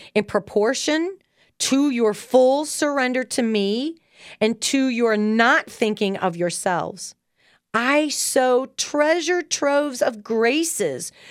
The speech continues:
when you are in the deepest poverty. No person of reason, no thinker has ever performed miracles, not even among the saints. He does divine works, whosoever surrenders to God."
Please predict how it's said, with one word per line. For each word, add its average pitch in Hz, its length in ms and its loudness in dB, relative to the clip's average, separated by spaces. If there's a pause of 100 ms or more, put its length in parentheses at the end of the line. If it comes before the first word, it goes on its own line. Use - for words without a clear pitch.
(180)
when 233 260 4
you 254 280 2
are 220 120 2
in 196 200 -2
the 185 80 -2
deepest 190 540 -6
poverty. 160 640 -4 (540)
No 233 340 4
person 330 420 0
of 277 120 0
reason, 254 440 0
no 202 160 2
thinker 247 440 0
has 180 180 -2 (140)
ever 269 200 4
performed 269 520 0
miracles, 214 480 2
not 202 200 2
even 262 220 2
among 320 240 2
the 320 100 0
saints. 226 460 -2 (460)
He 269 180 0
does 247 300 2
divine 226 560 2
works, 285 420 2
whosoever 254 920 2
surrenders 240 840 0
to - 160 -2
God." 175 600 2